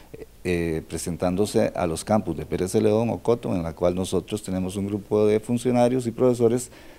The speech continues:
que los van también a asesorar en el proceso. Pero que recuerden, el veintitrés,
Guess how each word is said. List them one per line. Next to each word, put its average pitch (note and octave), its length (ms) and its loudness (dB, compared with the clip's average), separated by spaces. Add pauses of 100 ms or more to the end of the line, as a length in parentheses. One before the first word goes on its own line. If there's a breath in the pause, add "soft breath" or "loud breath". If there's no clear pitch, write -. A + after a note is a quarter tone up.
(180 soft breath)
que A2+ 160 6
los A#2+ 160 6
van G#2 300 4
también F#2 480 2
a F2+ 220 2
asesorar E2 600 -2
en E2+ 100 -2
el D#2+ 100 -8
proceso. - 480 -12 (500 loud breath)
Pero A#2 340 10 (300)
que G2+ 140 2
recuerden, F2+ 480 4
el E2+ 80 -2
veintitrés, G2+ 840 4